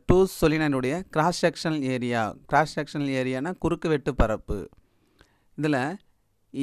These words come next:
ஏ ஒன் being greater than ஏ டூ, ஏ ஒன் வேல்யூ எப்படி இருக்கு, ஏ டூவோட கிரேட்டரா இருக்கு அப்படின்னு சொல்றோம். Next, the tense density of the solenoid are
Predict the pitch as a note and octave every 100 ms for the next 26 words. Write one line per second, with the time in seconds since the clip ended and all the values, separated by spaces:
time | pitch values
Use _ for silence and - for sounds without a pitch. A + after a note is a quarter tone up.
0 | D3+ F3+ F#3 F#3 D#3 D3+ D3+ D3+ A#2 -
1 | - A#2 C#3 E3 E3 D3 D3 E3+ D3+ C3+
2 | C#3 - A#2 G#2+ - - - - B2+ D#3
3 | F3+ F3 D#3+ D#3 D3 C#3+ D3 D3 B2 A2+
4 | C3 D3+ D#3 C#3 C#3+ F#3+ _ _ _ _
5 | - B2 D3 D3+ D#3 C#3+ C3 A2 A#2+ A#2+
6 | G#2+ A2 A#2+ A2+ G2 G#2+ G2+ - _ -
7 | - - - - _ _ _ _ B2+ C3
8 | - A#2+ G#2 - - - _ _ _ _
9 | _ _ C#3 C#3+ C3+ F#3+ G3 G3+ - -
10 | - - - - - - - C3+ D3 E3
11 | F3 E3+ D3 D3 B2 G2 _ - - -
12 | C#3 B2+ C3+ B2+ - D3+ D#3 D3+ D3 C#3+
13 | A#2+ B2+